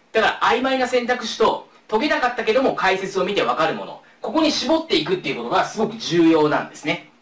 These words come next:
これを行っていけば実力は上がります。残り一ヶ月であったとしても実力を上げること可能です。で、この動画を見ていただいたのがもしかしたら十五日前かもしれない。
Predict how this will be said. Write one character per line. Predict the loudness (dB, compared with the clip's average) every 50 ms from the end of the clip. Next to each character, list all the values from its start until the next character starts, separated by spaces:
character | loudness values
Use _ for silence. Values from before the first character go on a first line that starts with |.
| _ _ _ _
こ | -2 0
れ | 2 2
を | 2 2
行 | 2 2 2 2
っ | 2 2 0
て | -2
い | -2 -2
け | 0 0
ば | 2 0 0
実 | -2 -4 -2 0 0
力 | 2 2
は | 0 0 0 0
上 | 0 0
が | 0
り | 0
ま | 0 0
す。 | -2 -4 -2
残 | -2 0 0 0
り | -2 -2
一 | -2 -4 -4 -2 -2
ヶ | -2 0
月 | 0 -2 -2 -2
で | -2 -2
あ |
っ | -2 -4
た | -6
と | -10
し | -8 -8
て | -6
も | -4 -4 -6
実 | -6 -6 -6 -4
力 | -4 -4
を | -4 -4
上 | -2 0
げ | -2 -2
る | 0
こ | -2 -4
と | -4
可 | -6 -4 -4 -2
能 | -2 0 -2
で | -2
す。 | -4 -6 -10 -14 -16 -18 -20 -12 -6
で、 | -4 -2
こ | 0 2
の | 2 2
動 | 2 2 2
画 | 2 2 2
を | 2
見 | 2 2
て | 2 0
い | 0 0
た | 0
だ | 0 0
い | 0 0
た | 0
の | 0 0
が | 0 0
も | 0 0
し | 0 -2
か | -2 -2
し | -2
た | -4
ら | -4 -4
十 | -4 -2 -2 0 0
五 | 2 2 0
日 | 0 0 0 0
前 | 0 0 2
か | 0 0
も | -2 -2
し | -4 -4
れ | -4 -4
な | -4 -6 -6
い。 | -8